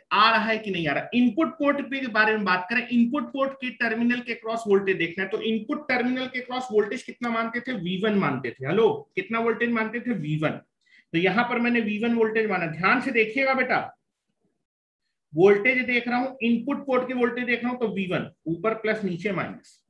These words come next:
अब जरा ध्यान से देखिए, ये शॉर्ट सर्किट है क्या? बिल्कुल, ये शॉर्ट सर्किट है।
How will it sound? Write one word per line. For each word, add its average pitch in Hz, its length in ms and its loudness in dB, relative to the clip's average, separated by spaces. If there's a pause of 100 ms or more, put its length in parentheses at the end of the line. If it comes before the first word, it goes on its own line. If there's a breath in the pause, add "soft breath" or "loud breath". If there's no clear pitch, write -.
(460 soft breath)
अब 220 120 0
जरा 285 180 4
ध्यान 226 280 4
से 240 80 0
देखिए, 165 320 -2
ये 285 180 0
शॉर्ट 247 320 2
सर्किट 262 380 -6
है 226 80 4
क्या? 220 220 -6 (120)
बिल्कुल, 160 280 -2
ये 196 100 2
शॉर्ट 185 300 0
सर्किट 202 380 -6
है। 240 100 -12